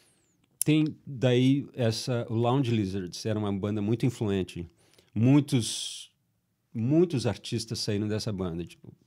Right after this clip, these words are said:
Arthur Lindsay passou por ela, é, Mark Ribot,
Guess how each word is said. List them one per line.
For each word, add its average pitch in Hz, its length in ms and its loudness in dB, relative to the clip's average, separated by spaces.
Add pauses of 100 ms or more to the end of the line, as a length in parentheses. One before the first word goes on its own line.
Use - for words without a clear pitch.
(140)
Arthur 101 320 -8
Lindsay 95 420 -4
passou 98 380 -10
por 98 180 -8
ela, 98 420 -6 (680)
é, 92 380 -8 (300)
Mark 101 340 -4
Ribot, 98 560 -2